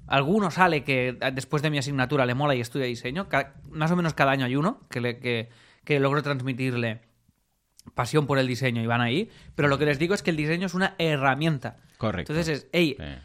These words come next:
Speaker 1: como dibujantes, esto es una herramienta para vosotros".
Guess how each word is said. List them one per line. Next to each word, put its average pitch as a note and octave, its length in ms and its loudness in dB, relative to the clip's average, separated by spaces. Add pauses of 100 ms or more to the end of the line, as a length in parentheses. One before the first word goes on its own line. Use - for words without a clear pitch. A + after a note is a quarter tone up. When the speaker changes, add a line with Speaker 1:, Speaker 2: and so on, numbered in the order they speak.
(200)
Speaker 1:
como D#3 260 6
dibujantes, F3 800 4 (380)
esto G#3+ 500 2
es F#3 260 2
una G3 340 2
herramienta D#3+ 600 2
para C3+ 160 4
vosotros". B2+ 540 -2